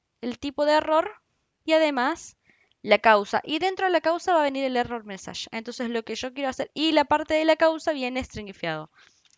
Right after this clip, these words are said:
Horrible la, la expresión que usé, pero se entiende. Entonces, para poder sacarle el stringify, bueno,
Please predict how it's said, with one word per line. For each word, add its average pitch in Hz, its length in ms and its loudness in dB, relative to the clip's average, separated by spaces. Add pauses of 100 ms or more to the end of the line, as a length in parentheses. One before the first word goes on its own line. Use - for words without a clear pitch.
(120)
Horrible 170 420 -6
la, - 320 -8 (1200)
la - 80 -8
expresión 170 340 -12
que 170 60 -12
usé, 160 240 -14
pero 160 140 -12
se 165 100 -12
entiende. - 500 -16 (340)
Entonces, 220 440 -6
para 190 300 0
poder 214 240 6
sacarle 262 360 -2
el 254 60 0
stringify, 240 440 -8
bueno, - 280 -16